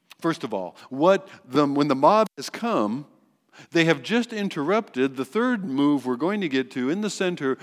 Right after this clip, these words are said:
where Jesus has come again to his disciples and told them to pray that they not fall into temptation. But they don't have time to have another go at prayer because the mob has come.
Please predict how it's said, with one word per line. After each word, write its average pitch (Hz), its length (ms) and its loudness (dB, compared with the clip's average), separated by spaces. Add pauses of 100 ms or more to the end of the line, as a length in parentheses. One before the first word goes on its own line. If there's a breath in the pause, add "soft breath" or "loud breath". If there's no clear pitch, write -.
(160 loud breath)
where 139 180 2
Jesus 180 380 -2
has 147 160 -4
come 202 200 -6
again 170 280 -6
to 175 80 -8
his 156 100 -6
disciples 147 560 -4
and 120 140 -4
told 196 340 -4
them 127 300 -2 (180 loud breath)
to 139 160 0
pray 185 760 0 (200 loud breath)
that 135 240 2
they 131 160 0
not 131 260 -2
fall 127 300 -2
into 127 240 -4
temptation. 123 600 -6 (200 loud breath)
But 151 160 2
they 151 100 2
don't 180 280 0
have 175 260 0
time 202 480 -2
to 139 120 -2
have 147 200 0
another 143 260 0
go 151 320 2
at 135 100 -2
prayer 185 360 0
because 143 640 -2 (180 loud breath)
the 139 140 -2
mob 135 320 4
has 120 180 -4
come. 92 380 -12